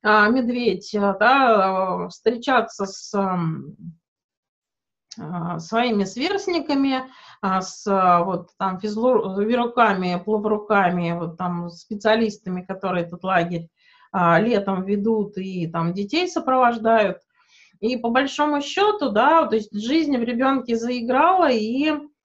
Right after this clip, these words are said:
ну, пошла какая-то динамика. И дальше в терапии маму держать,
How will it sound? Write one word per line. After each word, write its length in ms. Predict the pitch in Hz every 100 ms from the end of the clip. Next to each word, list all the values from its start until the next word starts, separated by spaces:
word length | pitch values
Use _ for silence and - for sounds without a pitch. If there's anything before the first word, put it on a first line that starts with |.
| _
ну, 160 | 240 262
пошла 380 | 214 214 254 262
какая-то 520 | 226 214 214 202 214
динамика. 580 | 208 233 214 196 180 175
И 100 | 220
дальше 400 | 214 349 359 277
в 80 | - -
терапии 440 | 247 254 294 277
маму 340 | 254 254 226 196
держать, 640 | 208 214 233 330 339